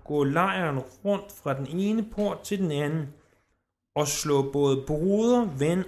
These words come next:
og nabo ihjel." Levitterne gjorde, som Moses sagde, og der faldt den dag hen ved tre tusind mand af folket. Da sagde Moses,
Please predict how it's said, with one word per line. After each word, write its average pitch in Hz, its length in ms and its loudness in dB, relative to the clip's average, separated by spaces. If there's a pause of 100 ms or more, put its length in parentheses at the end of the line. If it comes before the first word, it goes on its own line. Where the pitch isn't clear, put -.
og 160 140 2
nabo 139 400 0
ihjel." 151 420 -2 (380)
Levitterne 180 640 2
gjorde, 190 320 4
som 165 180 -2
Moses 160 400 -4
sagde, 170 500 0
og 139 120 -6
der 151 100 -2
faldt 190 440 -4
den 185 280 -6
dag 170 300 -4
hen 170 260 -4
ved 147 120 -8
tre 196 380 -2
tusind 185 400 -6
mand 170 220 -2
af 156 140 -8
folket. 202 500 -2 (680)
Da 151 120 0
sagde 151 260 2
Moses, 151 560 -4